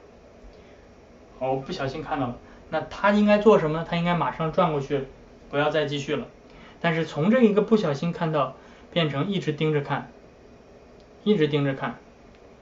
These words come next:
从这一直盯着看开始，心里开始产生了欲望，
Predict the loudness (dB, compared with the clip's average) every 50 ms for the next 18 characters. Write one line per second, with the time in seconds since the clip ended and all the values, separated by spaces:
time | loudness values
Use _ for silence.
0 | -20 -20 -20 -8 -4 0 2 2 2 2 4 4 4 6 6 6 8 8 6 6
1 | 6 2 0 0 0 0 -2 -4 -8 -6 -2 -2 -2 -2 -2 -6 -4 -4 -2 -2
2 | -2 -4 -4 -2 -2 -2 -2 -6 -12 -14 -14 -10 -8 -8 -6 -4 -4 -4 -2 -2
3 | -2 -4 -4 -4 -6 -8